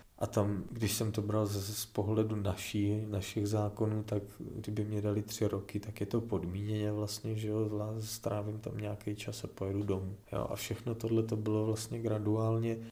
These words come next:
nebylo to naráz, že bych si řekl, "Ježišmarja, teď já dostanu osm let."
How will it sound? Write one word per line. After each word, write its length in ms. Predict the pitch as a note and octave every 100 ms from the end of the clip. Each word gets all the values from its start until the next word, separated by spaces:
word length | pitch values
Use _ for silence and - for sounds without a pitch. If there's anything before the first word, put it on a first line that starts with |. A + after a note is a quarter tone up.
| -
nebylo 380 | - G#2 A2 G#2
to 140 | G#2 A#2+
naráz, 480 | A2 G2+ G2+ A2
že 160 | G#2 G#2+
bych 240 | G#2 G2+
si 140 | - G#2+
řekl, 220 | G#2 G#2
"Ježišmarja, 640 | A2 G2+ F#2+ G2+ - G#2 G#2
teď 260 | G#2 G#2+
já 120 | A2 G#2
dostanu 400 | G2+ - G#2+ G#2+
osm 380 | - - G2+
let." 340 | G2+ G2 G2